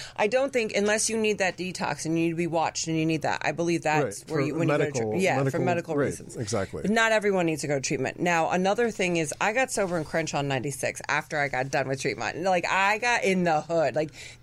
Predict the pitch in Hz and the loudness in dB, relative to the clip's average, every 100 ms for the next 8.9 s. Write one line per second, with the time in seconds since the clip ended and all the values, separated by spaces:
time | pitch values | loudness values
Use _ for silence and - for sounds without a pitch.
0 | - 247 262 - - 240 220 214 202 196 | -2 0 0 -4 -6 -4 -2 0 0 0
1 | - - - - - - - 180 156 196 | -2 -10 -20 -20 -20 -16 -2 -2 0 -2
2 | 180 190 196 156 147 139 - 104 135 190 | 0 -2 -2 0 -2 -2 -10 -12 -4 0
3 | 170 180 240 254 233 196 185 - - 160 | 0 0 2 2 2 -2 -4 -6 -2 -2
4 | - - 143 - 147 139 127 127 - 120 | -2 -6 -8 -8 -4 -2 -2 -4 -4 -4
5 | - 92 - - - - - 185 185 180 | -4 -4 -6 -8 -10 -8 -4 0 2 0
6 | 185 233 208 208 180 170 170 165 170 160 | 0 -2 0 2 2 0 0 2 0 0
7 | 160 156 156 139 143 - 160 151 - 165 | 0 0 0 -2 -6 -2 -4 -4 -2 0
8 | 156 156 147 151 147 147 143 156 160 | 0 0 0 0 2 2 2 0 -2